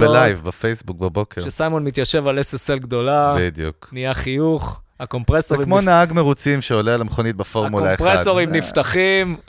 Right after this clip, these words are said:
Speaker 1: <laughs>
Speaker 2: וה-, וההדרום, וההדרום חוגג. אז, אה, זה נו-, אני חושב שזה נורא, נורא תלוי מה אתה עושה,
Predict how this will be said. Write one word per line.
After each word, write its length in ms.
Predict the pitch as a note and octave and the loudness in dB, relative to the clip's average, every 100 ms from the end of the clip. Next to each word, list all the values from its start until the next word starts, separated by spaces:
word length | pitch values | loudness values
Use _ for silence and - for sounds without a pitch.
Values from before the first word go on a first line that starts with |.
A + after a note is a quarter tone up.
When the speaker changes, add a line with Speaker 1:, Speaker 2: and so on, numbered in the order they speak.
| - | -6
Speaker 1:
<laughs> 600 | C#3+ - D3 C#3+ _ _ | -6 -2 -2 -4 _ _
Speaker 2:
וה-, 720 | C#3 B2 C#3 C3+ C3+ C3+ B2+ - | -10 -4 0 2 2 2 0 -2
וההדרום, 840 | B2 C3 B2+ D3 F3 E3 E3 D#3 D3 D#3 - D3 - | 0 2 4 4 4 2 0 -2 -6 -10 -10 -12 -2
וההדרום 540 | C#3+ C3+ D#3 E3+ F3+ | 2 4 2 2 0
חוגג. 380 | C3 C#3 C3+ B2 G#2+ - A2+ - - - | 0 -2 0 -2 -6 -14 -14 -14 -18 -6
אז, 320 | D3 C3 D#3 | -6 -4 0
אה, 380 | D3 D3+ D3+ D3+ | 0 2 0 -2
זה 180 | D3+ D3 | -4 -2
נו-, 140 | C#3 - | -2 -2
אני 140 | C#3 | -2
חושב 220 | - E3 | 0 -2
שזה 260 | D#3 D#3 C3+ | -2 -2 -2
נורא, 340 | A#2+ G#2+ C3+ | -4 0 0
נורא 200 | C#3 C3 | 2 -2
תלוי 240 | B2 A#2+ A#2+ | -2 -2 -2
מה 140 | A#2 | -4
אתה 120 | A2+ A2+ | -4 -6
עושה, 240 | G2+ A2+ | -8 -10